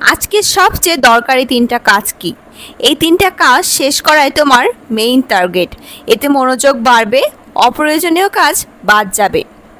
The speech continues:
টাইম ব্লকিং করে কাজ করো। এক একটা কাজের জন্য এক একটা নির্দিষ্ট সময়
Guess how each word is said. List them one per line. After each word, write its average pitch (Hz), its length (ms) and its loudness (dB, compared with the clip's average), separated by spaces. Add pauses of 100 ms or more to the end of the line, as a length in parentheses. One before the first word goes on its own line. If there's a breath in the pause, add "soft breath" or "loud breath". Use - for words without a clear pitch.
(360)
টাইম 339 380 2
ব্লকিং 311 440 4
করে 415 200 0
কাজ 247 300 0
করো। 180 340 0 (560 loud breath)
এক - 240 -4
একটা 403 280 -2
কাজের 349 380 0
জন্য 392 500 0
এক 240 240 -4
একটা 320 220 -4
নির্দিষ্ট 269 500 0
সময় 392 480 2